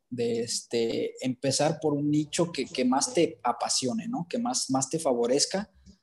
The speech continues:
Tal vez donde te dieron la oportunidad de trabajar se dedican a los recubrimientos,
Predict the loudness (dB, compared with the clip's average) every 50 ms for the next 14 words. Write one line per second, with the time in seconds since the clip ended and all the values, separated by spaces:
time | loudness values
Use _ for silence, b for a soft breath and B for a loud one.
0 | _ _ _ 2 4 6 6 6 6 4 4 2 2 0 0 -2 -4 -4 -4 -2
1 | 0 0 0 2 0 0 -2 -4 -12 -10 -6 -6 -4 -2 -2 -2 0 2 0 0
2 | 0 -2 -6 -6 -4 -2 -2 -2 -2 -4 -4 -2 -2 -2 -2 -4 -6 -12 -14 -14
3 | -10 -4 -2 0 2 4 6 8 8 8 6 4 2 0 0 0 0 -2 -4 -8